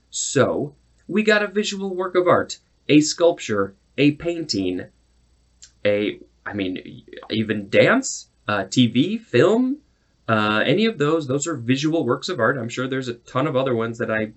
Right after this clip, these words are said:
photography, uh, a lot of other ones that I missed. This is not a full description of visual works of art. Um, but if you are describing it or talking about it in some way,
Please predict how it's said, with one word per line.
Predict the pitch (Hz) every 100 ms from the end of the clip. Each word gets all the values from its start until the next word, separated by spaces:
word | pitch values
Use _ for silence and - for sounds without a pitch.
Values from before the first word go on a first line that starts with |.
| -
photography, | 107 95 95 143 208 247 262 302 _ _ _
uh, | 113 110 107
a |
lot | 113 139 156
of | 139
other | 135
ones | 127 123
that | 120
I | 120
missed. | 110 101 - - - _ _ _ _ _ _ _ _ _ _
This | 123 123
is | 120
not | 120 120
a | 120 110 _
full | 127 120
description | 117 113 - 110 -
of | 123 117
visual | 110 110 117 127
works | 101 110 -
of | 139
art. | 92 - - - _ _ _ _ _ _ _ _ -
Um, | 117 113 113 -
but | 120 147 180 - _
if | 131 123
you | 135 185 214 233 247 _ _ _
are | 131 127 123 123 123 _ _ _ _ 139 117
describing | 120 117 - 107 107 147 180 185 180
it | 175 170 -
or | 117
talking | - - 160 156 123
about | 110 123 131 120
it | 117
in | 113
some | 107 110 101 95
way, | 143 113 92 123